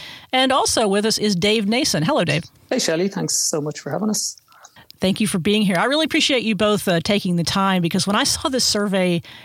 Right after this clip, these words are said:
Speaker 1: was being conducted, I was really excited, and part of me was like, "Oh, why didn't, why didn't this happen before?" Because there are other surveys out there, and, um, my understanding is that one of the inspirations for, for this survey was, uh,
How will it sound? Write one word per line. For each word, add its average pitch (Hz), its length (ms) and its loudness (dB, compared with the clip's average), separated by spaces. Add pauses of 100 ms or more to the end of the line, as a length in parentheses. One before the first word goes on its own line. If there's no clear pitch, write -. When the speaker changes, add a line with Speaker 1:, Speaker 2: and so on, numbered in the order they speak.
(100)
Speaker 1:
was 202 180 2
being 190 300 2
conducted, 175 720 0 (380)
I 214 60 2
was 202 180 0
really 226 220 2
excited, 196 440 0
and 165 140 -2
part 202 180 0
of 208 80 -2
me 185 80 0
was 170 120 -2
like, - 120 -8
"Oh, 277 180 0
why 294 200 0
didn't, 330 320 -2
why 294 160 -4
didn't 311 300 -2 (100)
this 262 160 0
happen 294 360 2
before?" 208 540 0
Because 190 520 0 (320)
there 202 180 2
are 233 320 2
other 226 240 0
surveys 185 600 0 (160)
out 226 160 -2
there, 165 400 -2 (340)
and, 180 240 0
um, 175 460 0
my 196 160 2
understanding 180 480 0
is 165 180 0
that 165 140 -4
one 190 180 0
of 214 80 0
the 180 100 0
inspirations 180 600 -2
for, 170 140 -4
for - 180 -6
this 170 160 0
survey 175 380 -2
was, 165 280 -2
uh, 160 200 -4